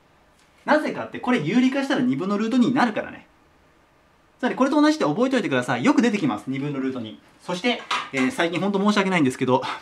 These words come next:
右側のね、焦点が合わないんで、ちょっと一回いじるよ。多分ね、こうした方が見やすくなるはずなので。よし。では、こうなると。で、あとは、えっと、さっきと同じように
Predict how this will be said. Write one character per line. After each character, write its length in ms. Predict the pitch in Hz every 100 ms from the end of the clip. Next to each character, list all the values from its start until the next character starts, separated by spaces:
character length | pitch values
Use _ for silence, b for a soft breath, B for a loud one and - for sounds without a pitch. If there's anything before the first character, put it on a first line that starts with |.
| 123
右 380 | 120 156 226
側 200 | 262 254
の 80 | 233
ね、 100 | 226
焦 200 | 180 220
点 120 | 208
が 80 | 147
合 40 | 185
わ 80 |
な 60 | 196
い 40 |
ん 40 | 127
で、 60 |
ち 40 | 165
ょ 40 |
っ 20 |
と 200 | 208 117 - - - _
一 80 | -
回 120 | -
い 40 |
じ 100 | 139
る 60 | 135
よ。 160 | - - _ _ _ _ _ _ _ _ _ _ _ _ _ _ _ _
多 80 | 151
分 80 | 123
ね、 140 | 117 -
こ 320 | - 165 170
う 60 |
し 60 | 170
た 140 | 180
方 340 | 180 196 190 180
が 300 | 208 214 - -
見 100 | 139
や 100 | 156
す 80 | 180
く 60 | 156
な 60 |
る 60 | 117
は 140 | 151
ず 60 | 151
な 120 | 160
の 80 | 107
で。 160 | 101 - B B B B _ _ -
よ 60 | -
し。 420 | - - - - - _ - _
で 80 | 311
は、 100 | 294
こ 200 | - 147
う 40 | 151
な 80 |
る 80 | -
と。 80 | - - - _ _ _ _ _ _ _ -
で、 280 | 151 302 - -
あ 120 | 240
と 200 | 311 285
は、 280 | 302 311 - -
え 100 | 143
っ 20 |
と、 180 | 285 135
さ 100 | 185
っ 40 |
き 40 | 180
と 80 | 214
同 120 | 247
じ 60 |
よ 60 | 247
う 40 |
に 100 | 160